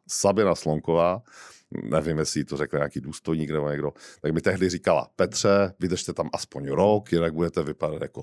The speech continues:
Tůma", tímto zdravím Zdeňka Tůmu. A, a <laughs> tak jsem tam vydržel opravdu přesně tři sta šedesát pět dní a devatenáctého června dva tisíce devatenáct jsem všechno složil, všechno, odešel jsem z zastupitelstva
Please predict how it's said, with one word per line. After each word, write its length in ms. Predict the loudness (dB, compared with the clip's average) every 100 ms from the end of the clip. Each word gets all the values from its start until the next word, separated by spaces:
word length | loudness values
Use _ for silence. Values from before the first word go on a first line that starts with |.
| 0
Tůma", 460 | 4 6 6 4 2
tímto 360 | -6 -10 -10
zdravím 460 | -10 -6 -4 -4 -4
Zdeňka 320 | -4 -4 -6
Tůmu. 360 | -6 -4 -4 -4 -12 -18 -18 -2 2
A, 360 | 6 6 4 4
a 540 | 2 4 4 4 4 2 0 -2
<laughs> 220 | -4 -2
tak 120 | -2
jsem 80 | 0
tam 100 | 2
vydržel 220 | 2 2
opravdu 380 | 2 2 2 2
přesně 360 | 0 0 0 0
tři 140 | 0
sta 120 | 0
šedesát 340 | 0 2 2 2
pět 200 | 2 4
dní 260 | 4 2 -4 -18 -12 0
a 220 | 4 4
devatenáctého 840 | 4 2 2 2 2 2 0 2 2
června 360 | 2 0 2 2
dva 160 | 0
tisíce 340 | 0 -4 0 2
devatenáct 520 | 2 2 2 0 0
jsem 160 | -4
všechno 380 | -2 -2 0 -2
složil, 440 | 0 -2 0 -2 -2
všechno, 380 | -6 -4 -2
odešel 300 | 0 -2 -6
jsem 180 | -8 -8
z 20 |
zastupitelstva 720 | -8 -10 -14 -10 -10 -10 -10